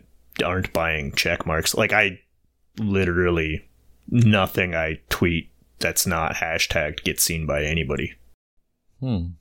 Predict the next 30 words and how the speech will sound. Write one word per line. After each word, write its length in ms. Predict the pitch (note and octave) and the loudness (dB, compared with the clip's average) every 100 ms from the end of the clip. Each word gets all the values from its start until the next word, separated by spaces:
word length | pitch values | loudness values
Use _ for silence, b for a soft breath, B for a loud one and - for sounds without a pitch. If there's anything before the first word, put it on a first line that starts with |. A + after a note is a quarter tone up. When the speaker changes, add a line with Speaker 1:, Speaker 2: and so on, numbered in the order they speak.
| _ _ _ _ - | _ _ _ _ -2
Speaker 2:
Yeah, 240 | A#2 A#2+ | 0 0
I've 120 | G2 | 0
never 280 | G2+ F#2+ F#2+ | 0 0 0
been 280 | F2 F#2 F2 | 0 0 0
much 260 | F2+ - | -2 -2
of 80 | E2 | -2
a 60 | E2+ | -2
Twitter 280 | - F2 F#2 | -2 -2 0
user, 680 | F2+ F#2 - F2 E2 E2 | 0 0 0 0 2 0
so 400 | D2 - F2 C#2+ - | 0 -2 0 -2 -2
I 120 | G#2+ | -2
don't 140 | A2+ | 0
know. 260 | F#2+ G2 E2 - - | 0 0 -2 -6 -4
I 80 | G#2+ | -2
just 200 | A2 - | -2 -2
hear 320 | - G#2+ B2 | -2 0 0
about 340 | F#2 D#2+ C#2 | 0 -2 -2
it 240 | C2 B1+ - - | -2 -4 -6 -6
a 80 | |
lot 260 | F2+ E2+ C2+ | -2 -2 -2
more 160 | D#2 F2+ | 0 0
than 140 | C#2 | 0
I've 200 | B1 - | -2 -4
ever 240 | - - | -6 -6
heard 260 | - G2 E2 | -6 -4 -4
about 320 | - - B1+ | -6 -8 -8
it. 160 | - - _ _ _ _ _ - | -10 -12 _ _ _ _ _ -4
Speaker 1:
That's 240 | G2+ F2+ - | -2 0 0
because 420 | F2+ - E2+ D#2+ | -2 0 0 0
a 260 | D2 C#2 | -2 -2